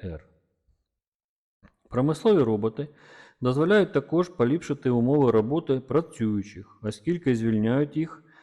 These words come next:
від некваліфікованої, монотонної, важкої та шкідливої праці. В результаті зменшується число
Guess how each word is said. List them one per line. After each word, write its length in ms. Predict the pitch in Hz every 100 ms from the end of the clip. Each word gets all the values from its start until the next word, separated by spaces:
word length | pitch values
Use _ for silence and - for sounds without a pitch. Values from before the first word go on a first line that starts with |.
| _ 110
від 440 | 110 127 117 -
некваліфікованої, 1500 | 113 139 165 127 120 117 110 - 98 98 104 113 120 123 127
монотонної, 880 | 139 156 117 - 101 113 123 127 120
важкої 640 | 113 - - 120 147 143
та 340 | 143 - 147
шкідливої 680 | 160 - 98 98 120 123 117
праці. 540 | 120 87 80 - 90 _ _ _ _ _ - _
В 40 | 117
результаті 720 | 131 170 165 117 107 - 104 104
зменшується 640 | 110 156 185 156 135 117
число 560 | - - - 147 156